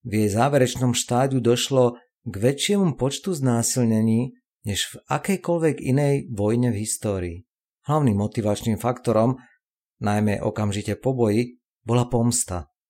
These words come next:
Lenže problém sa vymkol z rúk, nakoľko tu zlyhali inštitúcie oboch znepriateľených armád.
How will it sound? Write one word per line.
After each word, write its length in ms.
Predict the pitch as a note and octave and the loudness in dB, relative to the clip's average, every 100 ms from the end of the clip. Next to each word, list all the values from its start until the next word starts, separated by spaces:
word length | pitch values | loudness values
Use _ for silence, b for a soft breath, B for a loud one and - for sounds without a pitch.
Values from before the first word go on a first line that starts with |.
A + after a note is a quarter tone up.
| - | -4
Lenže 320 | C3 C3 C3 | 0 0 0
problém 400 | A#2+ C#3 C#3+ C#3 | 0 2 4 4
sa 280 | B2+ C3+ B2+ | 4 2 2
vymkol 400 | B2+ C#3 - C#3+ | 2 0 0 0
z 60 | C#3 | 2
rúk, 320 | D3 B2 A#2 | 4 4 2
nakoľko 720 | A2+ A2 - A#2+ A#2+ B2+ B2 B B _ _ - | 0 0 2 0 2 0 0 B B _ _ -6
tu 60 | |
zlyhali 480 | D3+ D3 E3 C#3+ A2+ | -4 0 2 4 4
inštitúcie 880 | C3+ - A2+ A#2+ A#2+ B2 A#2+ A#2+ - | 4 0 -6 -6 -2 2 4 4 2
oboch 380 | G#2 G#2 A2 G2+ | -4 0 0 0
znepriateľených 880 | G#2 G2 A2 G#2+ A#2 A2+ A#2 A#2 A2+ | -2 -2 0 0 0 0 2 2 2
armád. 500 | A#2 F#2+ F2+ F2 | 2 0 -2 -4